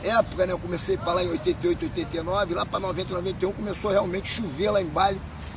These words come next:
a droga, né, droga, muita droga lá em Bali. E aí, desculpa, e aí, é,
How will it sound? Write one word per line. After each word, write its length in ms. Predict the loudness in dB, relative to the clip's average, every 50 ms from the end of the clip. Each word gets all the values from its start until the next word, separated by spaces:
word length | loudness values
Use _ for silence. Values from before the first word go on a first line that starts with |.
| -12 -12 -12 -12 -12 -12 -12 -10 -8 -6
a 60 | -4
droga, 460 | 0 4 8 8 8 8 8 4 0
né, 100 | -2 -2
droga, 260 | -2 -2 -2 -2 -2
muita 240 | -2 -2 -2 -2 -2 0
droga 340 | 0 0 2 2 2 0 -2
lá 80 | -2
em 60 | -4 -4
Bali. 360 | -2 0 0 2 0 -2 -6 -10 -10 -12 -12 -10 -8 -6 -6 -4 -6 -6 -8 -10 -12 -12 -12 -10 -10 -10 -10 -10 -8 -8 -8 -6 -6 -6 -6 -8 -8 -10 -10 -10 -12 -12 -12 -12 -12 -10 -10 -10 -10 -10 -10 -8 -4
E 80 | 8 12
aí, 300 | 12 12 12 10 2 -2 -6 -12 -12 -12 -14 -12 -12 -12 -12
desculpa, 320 | -10 -4 0 0 0 0 -2 -10 -14 -12 -12 -12 -10 -10 -10 -12 -12 -12 -10 -10 -10 -10 -10 -10 -10 -8 -4 2
e 80 | 6
aí, 320 | 8 8 8 6 4 -2 -4 -8 -12 -12 -12 -12 -10 -10 -10 -10 -10 -4 0
é, 640 | 2 2 4 4 6 6 8 8 8 8 6 6 2